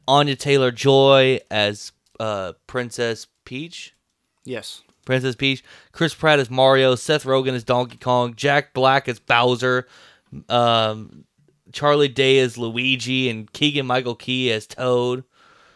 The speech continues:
Speaker 1: So it's like, that's kind, I mean, and it took the internet by storm. It was kind of funny. Like, what the fuck are these guys doing? This is so weird, like, how they're doing it. So I told Tyler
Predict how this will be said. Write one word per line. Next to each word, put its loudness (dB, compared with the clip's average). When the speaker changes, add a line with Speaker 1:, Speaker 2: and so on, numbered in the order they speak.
Speaker 1:
So 2
it's -4
like, 0
that's 2
kind, 0
I -4
mean, -2
and 2
it 0
took -4
the -2
internet 0
by -2
storm. -2
It -8
was -8
kind -4
of -12
funny. -6
Like, -8
what -6
the -8
fuck -8
are -6
these -6
guys -2
doing? -6
This -8
is -6
so 2
weird, -2
like, -4
how -2
they're 0
doing -2
it. -8
So -2
I 6
told -2
Tyler -2